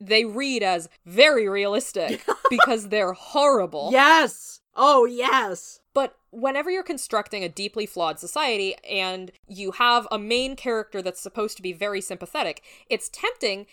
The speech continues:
Speaker 1: to make them, like, the only sane person in the room.
Speaker 2: Mm-hmm.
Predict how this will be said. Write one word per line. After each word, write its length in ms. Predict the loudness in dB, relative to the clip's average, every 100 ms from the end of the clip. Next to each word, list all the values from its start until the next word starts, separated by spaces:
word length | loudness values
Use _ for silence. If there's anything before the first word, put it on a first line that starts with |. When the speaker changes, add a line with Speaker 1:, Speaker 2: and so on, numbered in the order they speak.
| _ -4
Speaker 1:
to 120 | -2
make 300 | 0 -2 -2
them, 340 | -2 -2 -2
like, 260 | -2 -2 -2
the 140 | -6 0
only 300 | 0 0 -2
sane 340 | -2 -2 -4
person 380 | -4 -4 -4 -8
in 100 | -6
the 80 | -8
room. 380 | -4 -4 -4 -8
Speaker 2:
Mm-hmm. 240 | -10 -10